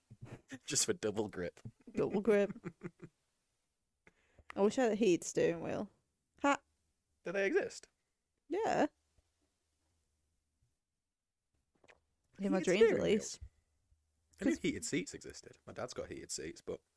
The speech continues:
Speaker 2: I'm sure heated steering wheels a thing.
Speaker 1: it's a good idea, to be fair.
Speaker 2: That's a sensational
Speaker 1: It's
Speaker 2: clip
Speaker 1: really
Speaker 2: art.
Speaker 1: good, isn't it?
Speaker 2: So good.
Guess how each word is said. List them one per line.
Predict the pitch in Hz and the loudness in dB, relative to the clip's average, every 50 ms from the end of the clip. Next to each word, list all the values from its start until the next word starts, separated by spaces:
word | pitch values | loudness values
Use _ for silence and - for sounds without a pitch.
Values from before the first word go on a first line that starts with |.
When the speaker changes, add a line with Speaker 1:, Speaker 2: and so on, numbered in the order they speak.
| _ _ _ _ _ _ _ _ _ _ _ _ _ _ _ _ _ _ - | _ _ _ _ _ _ _ _ _ _ _ _ _ _ _ _ _ _ -6
Speaker 2:
I'm | - 262 | -6 -4
sure | - - 359 494 571 539 | 0 2 4 6 6 6
heated | - 294 185 180 196 - | 6 6 6 6 4 2
steering | - - 196 190 185 185 | 2 2 2 2 2 2
wheels | 175 170 180 165 | 4 4 4 2
a | 196 | 2
thing. | 202 - - 170 202 262 294 | -2 -2 -2 -4 -4 -8 -10
Speaker 1:
it's | - - | -12 -8
a | |
good | 120 175 - - | -8 -6 -4 -4
idea, | - 87 92 107 120 110 | -4 -4 -2 -2 -2 -2
to | - - | -4 -8
be | 87 85 | -16 -14
fair. | - - - 90 95 - _ _ _ _ _ _ _ _ _ _ _ _ _ _ _ _ _ _ _ _ _ _ _ _ _ _ _ _ _ _ _ - - _ _ - | -14 -14 -14 -14 -16 -18 _ _ _ _ _ _ _ _ _ _ _ _ _ _ _ _ _ _ _ _ _ _ _ _ _ _ _ _ _ _ _ -20 -20 _ _ -2
Speaker 2:
That's | - - 226 - - | -2 -2 -2 -4 -6
a | |
sensational | - - 208 190 202 - - - - 202 175 185 - - - 233 196 185 190 | -4 -2 -2 -2 -4 -6 -6 0 2 4 4 4 4 0 -4 -4 -2 -2 -2
Speaker 1:
It's | 190 - | -4 -2
Speaker 2:
clip | - 202 208 - | 0 0 2 2
Speaker 1:
really | 254 - 185 | 2 4 4
Speaker 2:
art. | 180 139 - | 4 4 4
Speaker 1:
good, | 135 143 135 107 | 4 2 4 2
isn't | 110 123 | 0 -2
it? | 120 - _ _ _ _ _ | -4 -8 _ _ _ _ _
Speaker 2:
So | - - - 214 208 202 202 | -10 -4 -2 0 2 2 2
good. | 196 196 202 202 202 | 2 2 2 2 0